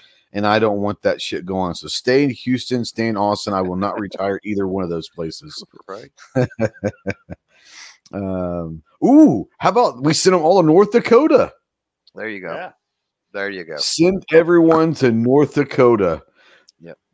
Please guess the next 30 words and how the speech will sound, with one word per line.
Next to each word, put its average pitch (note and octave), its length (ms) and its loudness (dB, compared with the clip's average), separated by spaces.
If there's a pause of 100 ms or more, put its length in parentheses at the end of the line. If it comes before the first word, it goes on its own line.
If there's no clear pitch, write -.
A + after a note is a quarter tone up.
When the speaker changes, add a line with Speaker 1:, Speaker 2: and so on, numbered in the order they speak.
Speaker 1:
There B2 240 4
you A#2+ 180 4
have G#2+ 400 2
it. E2 120 -6
Make B2+ 320 0
it A#2+ 160 -4
great. A#2+ 380 2
Make D3 300 4
it D3+ 160 -2
your D3+ 180 0
own C#3+ 220 4
state, B2 420 0
guys. G#2+ 680 0
That A2+ 360 -2
absolutely, A#2 920 -2
I G#2 80 0
think A#2 440 -4
that, G#2 240 -2 (600)
I A2+ 180 0
think B2 380 -4
that A2 160 0
North A#2+ 500 2
Dakota A2+ 560 0
should G#2 480 -4
be G#2 160 -4
the G2+ 140 -2
refugee F#2+ 640 -4
state, D#2+ 400 -6 (280)
hundred B2+ 260 -2
percent. F2+ 580 -10